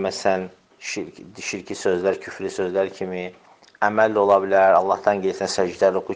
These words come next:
kimi, etiqad ola bilər, Allahdan gəlsin, Allah kimi sevmək və yaxud təvəkkül eləmək.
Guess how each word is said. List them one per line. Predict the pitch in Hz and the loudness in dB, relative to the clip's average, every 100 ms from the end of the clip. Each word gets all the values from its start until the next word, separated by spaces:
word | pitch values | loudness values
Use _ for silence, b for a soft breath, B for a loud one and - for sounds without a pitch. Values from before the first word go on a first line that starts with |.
| - | -8
kimi, | 95 95 92 - B B - | -8 -8 -10 -16 B B 0
etiqad | 110 104 - 135 - 110 | 2 2 4 4 4 4
ola | 104 104 | 4 4
bilər, | 104 | 2
Allahdan | 98 98 - 104 92 | 2 0 0 -2 0
gəlsin, | 95 95 - 98 | -2 -2 -8 -6
Allah | 92 95 98 | -4 0 -2
kimi | - 95 92 | -4 -10 -6
sevmək | 98 92 92 95 | -6 -4 -8 -6
və | 92 | -6
yaxud | - - | -8 -6
təvəkkül | 92 90 - 98 92 | -4 -4 -4 -4 -4
eləmək. | 90 92 90 | -4 -4 -4